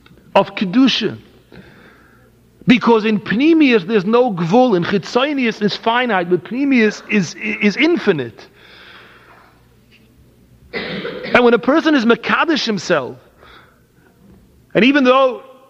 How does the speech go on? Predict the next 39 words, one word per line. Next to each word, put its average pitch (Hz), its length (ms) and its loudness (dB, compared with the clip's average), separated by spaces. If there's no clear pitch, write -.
you 160 100 -8
do 185 180 -2
have 220 160 2
the 175 60 -4
Svarim 202 400 -4
bring 202 200 -2
a 180 60 2
Lashon 196 360 -2
and 165 100 -2
Zohar 208 320 2
HaKadosh 165 380 -2
where 156 120 2
it's 151 120 -4
Mavur 170 420 4
that 160 220 0
on 156 100 -4
some 208 220 -2
Averis 185 540 2
in 160 100 -4
this 190 220 -2
Inyan 202 320 2
it 156 120 -2
says 185 180 2
a 175 40 2
Lashon 175 360 0
doesn't 185 240 -2
help 175 260 -2
Tshuva. 165 440 0
But 143 100 0
the 139 60 0
Svarim 202 400 2
HaKadoshim 175 480 0
are 143 80 0
Marich, 170 680 -2
Ma'oid, 156 460 -2
Ma'oid, 170 760 -2
that 143 140 2
it's 139 160 -6
not 175 340 -2